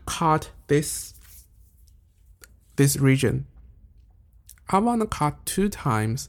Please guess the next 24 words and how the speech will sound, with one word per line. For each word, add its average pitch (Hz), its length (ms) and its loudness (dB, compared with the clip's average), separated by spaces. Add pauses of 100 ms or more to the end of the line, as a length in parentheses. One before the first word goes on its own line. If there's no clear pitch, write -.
as - 140 -6
three 175 400 0
part. - 540 -6 (600)
Can - 160 2
you 147 80 4
understand? 139 680 0 (220)
If 143 160 0
you 151 220 2 (580)
cut 131 420 2
a 139 60 6
banana 139 720 2 (100)
one 165 440 4
time, - 540 -2 (480)
there 143 160 6
will 127 180 6
be 113 140 2
two 175 520 2
part. - 480 -8 (500)
If 170 180 2
you 190 100 2
cut 151 280 2
the 147 60 2
banana 147 720 4
two 240 420 0